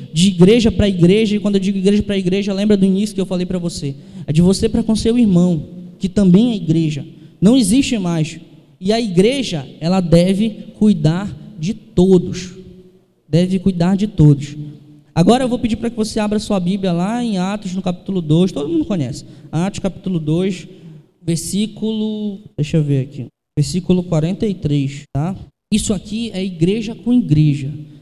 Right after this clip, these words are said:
é você com seu irmão. A Bíblia diz assim: "Os apóstolos faziam muitos milagres e maravilhas e por isso todas as pessoas estavam cheias de temor. Todos que criam estavam juntos e unidos e reparti-, repartiam uns com os outros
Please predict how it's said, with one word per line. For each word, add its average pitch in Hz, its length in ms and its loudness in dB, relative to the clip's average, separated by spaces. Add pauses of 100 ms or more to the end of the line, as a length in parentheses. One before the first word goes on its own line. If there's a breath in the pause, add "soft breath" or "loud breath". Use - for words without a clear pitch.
é 147 100 0
você 175 480 -2
com 226 200 -6
seu 226 220 -6
irmão. 147 600 -2 (220)
A - 80 -2
Bíblia 208 140 4
diz 202 140 0
assim: 208 320 0
"Os 160 100 2
apóstolos 254 480 -2
faziam 220 400 -4
muitos 247 280 0
milagres 202 500 -2
e 196 40 0
maravilhas 180 640 -2
e 180 60 -4
por 180 200 -6
isso 214 340 -6 (440 loud breath)
todas 254 240 0
as 254 100 -6
pessoas 233 360 -6
estavam 214 420 -4
cheias 208 300 -2
de 202 100 -4
temor. 165 400 -4 (560 loud breath)
Todos - 260 0
que - 160 -10
criam 233 520 0
estavam 208 520 -6
juntos 240 540 -6 (200 loud breath)
e 202 100 0
unidos 202 580 0 (180 loud breath)
e 175 60 0
reparti-, 220 640 -2
repartiam 240 720 -2
uns 277 320 -2
com 262 220 -4
os 185 120 -2
outros 208 440 -4